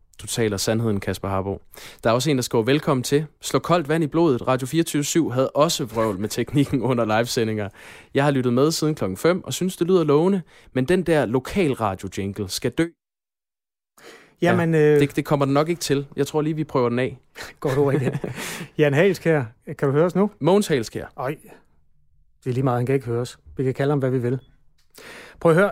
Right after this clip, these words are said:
Speaker 2: jeg vil sige en anden ting om, øh, letbaner så, mens de tekniske mennesker, de kæmper videre med det.
Speaker 1: Ja.
Speaker 2: Jeg har aldrig forstået, hvorfor det er, at man altid suser ned til Italien og beder dem om at bygge togbaner til os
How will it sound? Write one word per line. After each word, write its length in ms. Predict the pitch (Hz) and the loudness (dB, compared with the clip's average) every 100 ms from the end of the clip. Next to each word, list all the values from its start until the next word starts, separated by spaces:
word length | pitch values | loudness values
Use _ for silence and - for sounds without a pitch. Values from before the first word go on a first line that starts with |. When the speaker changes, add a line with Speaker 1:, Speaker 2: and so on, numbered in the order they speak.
| - 208 | -2 -6
Speaker 2:
jeg 120 | 170 | -4
vil 80 | 180 | 0
sige 140 | 202 | 2
en 60 | 185 | 2
anden 180 | 175 | 2
ting 320 | 190 180 185 180 | 0 -2 -4 0
om, 220 | 156 147 | 2 4
øh, 140 | 143 | 4
letbaner 420 | 139 165 156 135 | 4 2 0 0
så, 160 | 131 139 | 0 0
mens 340 | 143 147 - | 0 -2 -8
de 140 | - 139 | -8 -4
tekniske 460 | - 160 156 - | -2 -2 -2 -2
mennesker, 340 | 131 131 - 131 | -2 -2 -4 -8
de 120 | 147 - | -10 -8
kæmper 240 | 156 139 131 | -4 -2 -2
videre 260 | 143 160 | 0 2
med 160 | 139 135 | 0 -2
det. 100 | 127 - - | -4 -10 -12
Speaker 1:
Ja. 40 | |
Speaker 2:
Jeg 60 | 139 - - - | -12 -12 -14 -6
har 80 | 135 | -4
aldrig 160 | 185 | -2
forstået, 340 | 170 - 190 151 | -4 0 0 2
hvorfor 220 | 165 185 | 0 0
det 140 | 160 | -2
er, 100 | 151 170 | -4 -4
at 200 | 170 151 | -6 -2
man 260 | 139 147 - | -2 -2 -4
altid 400 | 185 165 - 175 | -6 -6 -4 -6
suser 320 | 170 151 123 135 | -4 -4 -2 0
ned 160 | 156 | 0
til 160 | - 151 | -2 -4
Italien 480 | - 160 139 113 117 | 0 -2 0 -4 -6
og 60 | |
beder 160 | 156 139 | -2 -2
dem 160 | 131 | 0
om 120 | 131 117 | -2 -4
at 60 | |
bygge 160 | 131 - | -8 -4
togbaner 440 | 143 147 123 123 | -2 -2 -2 -4
til 180 | 117 127 | -4 -4
os 240 | 120 - | -4 -8